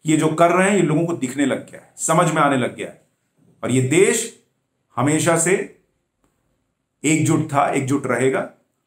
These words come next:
और इनकी साजिश जो है, वो कामयाब नहीं होगी। इसी तरीके के एक और विषय के साथ आपके साथ जुड़ूंगा, देश की बात करता रहूंगा।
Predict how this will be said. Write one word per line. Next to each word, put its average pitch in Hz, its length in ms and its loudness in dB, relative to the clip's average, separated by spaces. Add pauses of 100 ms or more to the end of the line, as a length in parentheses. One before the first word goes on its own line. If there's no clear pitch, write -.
(140)
और 123 260 -2
इनकी 202 320 0
साजिश 151 400 2
जो 123 180 -4
है, 90 60 -12
वो 123 120 -6
कामयाब 104 480 -4
नहीं 82 100 -20
होगी। - 240 -20 (2250)
इसी 156 200 -2
तरीके 156 280 2
के 165 80 2
एक 151 100 0
और 151 160 4
विषय 151 200 -2
के 147 80 -4
साथ 139 200 2
आपके 135 220 0
साथ 127 220 0
जुड़ूंगा, 147 320 -4
देश 135 280 -2
की 131 80 -4
बात 120 260 0
करता 139 240 2
रहूंगा। 151 580 0